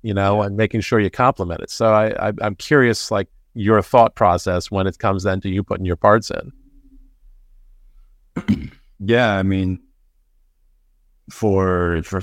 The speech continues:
Speaker 2: for songs like that, um, and I'll say that, uh, Vitals is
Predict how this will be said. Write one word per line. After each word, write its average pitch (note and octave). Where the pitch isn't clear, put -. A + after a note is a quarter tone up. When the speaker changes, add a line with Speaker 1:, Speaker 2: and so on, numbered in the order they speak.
Speaker 2:
for G2
songs G#2+
like F2+
that, E2+
um, E2
and G#2
I'll G2
say G2
that, F2
uh, E2
Vitals G2+
is E2+